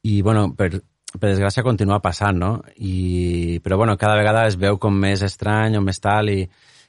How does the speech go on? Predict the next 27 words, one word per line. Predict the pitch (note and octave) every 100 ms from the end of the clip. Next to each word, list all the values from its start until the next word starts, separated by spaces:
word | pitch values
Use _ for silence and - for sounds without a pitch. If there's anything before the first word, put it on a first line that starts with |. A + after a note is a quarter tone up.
| _ -
i, | G#2 G2+ G2 F#2
bueno, | F#2 G#2 A2+
és | G2+
una | G2+ G#2+
cosa | G#2+ A#2
que | A2 F#2+
a | F#2
la | G2
nostra | - G#2
època | G#2 A#2 - _ _ -
com | - F#2+
que | F#2+
no | F#2+
es | G2
plantejava, | - A2 G2+ F#2+ F#2 G#2 A2 A#2+
però | G2+ F2+ F2+ - _ -
sí | - -
que | A2+
hi | A2
havia | G#2 G#2
dones, | G2+ A2+ A#2 C3 - _ _ _ _ -
però | G2 F#2+
no | F#2+ F#2+ G2
hi | G2+
havia | G2+ F#2+ F#2+ G2
a-, | F#2+ - F#2 -
aquests, | F#2 G2 F2+ - -